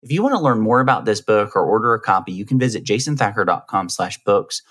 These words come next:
or pick up a copy at most major retailers, including your local bookstore, Lifeway dot com, Amazon, Barnes and Noble, and many more. I really look forward to this miniseries here on the podcast over the next few months,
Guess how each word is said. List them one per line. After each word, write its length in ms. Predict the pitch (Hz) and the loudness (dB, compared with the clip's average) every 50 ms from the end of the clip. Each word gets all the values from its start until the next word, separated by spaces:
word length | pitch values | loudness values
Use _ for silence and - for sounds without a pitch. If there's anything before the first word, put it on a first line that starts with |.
| _ _ _ _ | _ _ _ _
or 160 | - 117 117 | -2 0 0
pick 160 | - 185 - | 0 -2 0
up 80 | 220 175 | 0 0
a 60 | 143 | 0
copy 300 | 135 - 127 123 - 120 | 2 2 0 0 0 0
at 60 | 104 | -2
most 380 | - 107 107 110 123 139 135 - | 0 2 2 2 2 2 0 -2
major 260 | 123 117 110 107 101 | -2 -2 -2 -2 -2
retailers, 560 | 92 101 107 104 - 98 95 90 90 90 87 | -2 -4 -6 -4 -2 -2 0 0 -2 -4 -4
including 380 | 92 92 92 - 117 107 104 104 | -6 -8 -6 -4 -4 -2 -2 -2
your 140 | 98 90 87 | -4 -4 -2
local 320 | 87 92 110 135 - 143 | 0 0 0 0 0 -2
bookstore, 580 | 117 110 107 - - - 117 117 117 117 123 - _ _ _ _ - | 0 -2 -2 -4 -4 -4 -2 0 0 -2 -2 -6 _ _ _ _ -2
Lifeway 340 | - 107 117 - 123 123 120 | -2 -2 0 2 2 2 2
dot 180 | 117 107 - | 2 0 -2
com, 280 | - - 110 107 107 107 | -2 -2 0 0 0 0
Amazon, 520 | - - 107 110 113 113 113 110 110 107 98 | -2 -2 -2 -2 -2 0 0 0 0 0 0
Barnes 260 | 98 95 98 101 101 | 2 2 2 0 -2
and 60 | 95 | -4
Noble, 320 | 95 95 95 92 95 95 92 | -4 -4 -4 -4 -6 -8 -8
and 100 | 90 95 | -8 -8
many 200 | 92 90 92 92 | -8 -8 -8 -8
more. 360 | 90 87 85 - - 135 - _ _ _ _ _ _ _ | -6 -6 -8 -8 -10 -12 -16 _ _ _ _ _ _ _
I 80 | - 117 | 0 0
really 300 | 127 147 196 214 214 165 | 2 2 2 2 2 2
look 200 | 135 143 139 139 | 2 2 0 -2
forward 260 | - - 120 123 120 | -2 -2 0 0 0
to 100 | - 110 | -2 -4
this 160 | 92 95 - | -6 -6 -4
miniseries 600 | - 101 110 117 113 - - 120 117 120 120 110 | -4 -4 -2 -2 -4 -4 -2 -2 0 0 -2 -2
here 160 | - - 104 107 | -2 -2 0 0
on 80 | 107 | 0
the 80 | 95 90 | 0 -2
podcast 540 | - - 98 101 104 - 104 104 107 - - | -2 -2 -2 -2 -2 -2 -2 -2 -2 -2 -4
over 100 | 92 92 | -4 -4
the 60 | 92 | -4
next 220 | 95 98 - - | -6 -6 -8 -8
few 120 | - 98 98 | -8 -6 -6
months, 300 | 95 92 98 98 104 | -4 -4 -6 -6 -8